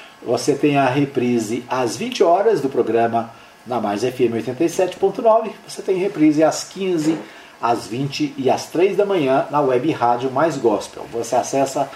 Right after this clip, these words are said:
as duas no site, né? Você pode acessar no w w w ponto f m mais ponto com ponto b r, nos, no aplicativo Radiosnet, né?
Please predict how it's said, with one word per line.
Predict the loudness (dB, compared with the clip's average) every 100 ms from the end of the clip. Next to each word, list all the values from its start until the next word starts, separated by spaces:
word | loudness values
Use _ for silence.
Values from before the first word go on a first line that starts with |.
| -18 -20 -4
as | 2 2
duas | 0 0 0 0
no | -2
site, | 0 2 2 0 -8 -14 -4
né? | -4
Você | -4 -6
pode | -4 -4
acessar | -4 -6 -2 -2
no | -2 -6
w | -2 -2 0
w | 0 0 0
w | 0 0 -4 -6
ponto | -6 -6 -14 -18 -20 -20 -12
f | -4 -4 0
m | 0 0
mais | 0 0 0
ponto | -6 -6 -6 -8
com | -8 -6 -6
ponto | -8 -8 -2
b | -2
r, | 0 -2 -4 -10 -20 -20 -18
nos, | -8 0 4 4 2 -10 -18 -6
no | 0 4
aplicativo | 2 0 -2 -2 0 0 0 -2
Radiosnet, | 0 0 2 2 2 2 0 -6 -12
né? | -4 -4